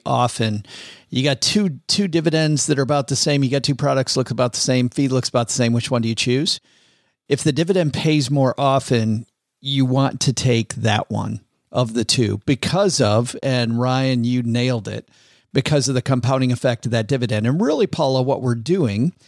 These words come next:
is we're comparing two measurements, and we'll give everyone these here. A lot of people, when they look at an account, like a checking account or a savings account at the bank, they'll see A P R,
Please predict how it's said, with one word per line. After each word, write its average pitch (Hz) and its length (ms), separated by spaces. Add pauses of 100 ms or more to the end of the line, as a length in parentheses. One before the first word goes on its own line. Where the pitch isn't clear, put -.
(300)
is - 160
we're 160 160
comparing 143 720 (420)
two 196 300
measurements, 131 880 (420)
and 139 180
we'll 131 360 (400)
give 156 200
everyone 139 460
these 117 380
here. 107 460 (600)
A - 20
lot 160 140
of 196 80
people, 175 320
when 147 160
they 131 140
look 143 340
at 151 180
an 147 100
account, 139 460
like 120 140
a 117 40
checking 143 380
account 127 320
or 120 60
a 110 40
savings 135 360
account 135 240
at 117 80
the 135 100
bank, 123 340
they'll 127 120
see 120 300
A 143 200
P 143 320
R, 107 400